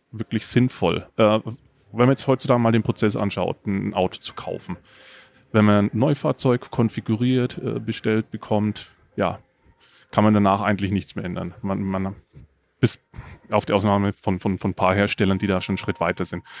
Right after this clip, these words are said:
Aber man, man kriegt sein Fahrzeug, man steigt ein und sagt, „Okay, das habe ich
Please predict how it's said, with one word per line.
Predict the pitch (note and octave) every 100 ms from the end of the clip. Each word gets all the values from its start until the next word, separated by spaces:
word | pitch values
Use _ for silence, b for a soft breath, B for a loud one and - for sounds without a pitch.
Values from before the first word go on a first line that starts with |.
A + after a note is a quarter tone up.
| B
Aber | B2 A2+
man, | G#2+ G#2
man | G2+ F#2+
kriegt | D#3 -
sein | C3+
Fahrzeug, | C3 A#2+ A#2 A#2 A2+ G2
man | F2+
steigt | - F2+ -
ein | G2+
und | G#2+
sagt, | G2 F#2 -
„Okay, | - B2+ C3 - _ _ -
das | A2+
habe | A2+ G#2
ich | G2+ -